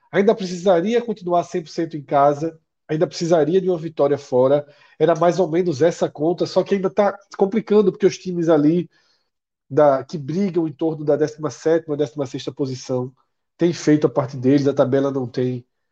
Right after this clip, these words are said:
não tem ajudado muito. Então, é, é, Rodolfo já falou aqui, Cláudio já falou aqui, eu até já li muita coisa que Rodolfo,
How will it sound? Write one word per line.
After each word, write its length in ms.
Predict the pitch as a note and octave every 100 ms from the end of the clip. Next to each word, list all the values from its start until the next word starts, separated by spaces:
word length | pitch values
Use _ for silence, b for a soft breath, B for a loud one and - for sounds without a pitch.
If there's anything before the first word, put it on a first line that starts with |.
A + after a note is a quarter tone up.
| _ -
não 140 | D3+
tem 140 | D3 D3
ajudado 460 | C3+ C3+ D#3 D3
muito. 420 | D3 G#2+ F#2 -
Então, 480 | D#3 E3+ C4 C#4+ E3+ D#3
é, 600 | C#3+ - C3+ B2+ A2+ G#2
é, 60 | - _ _ _ _ _ _ -
Rodolfo 400 | F#3 E3 A3+ G3+
já 100 | F#3
falou 260 | E3+ D#3
aqui, 480 | B2+ - E3 F#3 F#3 _ _ _ _ _ _ _ _
Cláudio 340 | E3+ F#3 F3+
já 100 | D#3
falou 260 | D#3 D3+ C#3
aqui, 220 | B2+ -
eu 140 | E3+ D#3
até 220 | - E3
já 140 | C#3
li 200 | C#3+ D3+
muita 280 | D3+ E3 D#3+
coisa 260 | - C#3+ C3+
que 120 | C3+
Rodolfo, 680 | C#3 B2+ C3+ - C3 A2